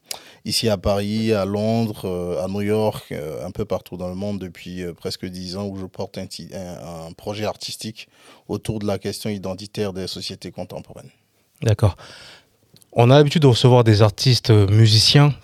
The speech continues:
Speaker 2: Pourquoi toi, t'as choisi cette voie-là d'être artiste ?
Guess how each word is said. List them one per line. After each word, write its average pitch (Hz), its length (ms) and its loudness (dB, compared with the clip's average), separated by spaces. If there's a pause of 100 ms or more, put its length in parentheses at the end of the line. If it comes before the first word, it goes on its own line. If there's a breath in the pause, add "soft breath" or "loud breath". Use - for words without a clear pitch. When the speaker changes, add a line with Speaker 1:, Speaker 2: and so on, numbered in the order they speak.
Speaker 2:
Pourquoi 147 300 6
toi, 147 120 6
t'as 127 120 4
choisi 117 240 6
cette 107 180 0
voie-là 120 1000 4
d'être 113 500 2
artiste ? - 520 -8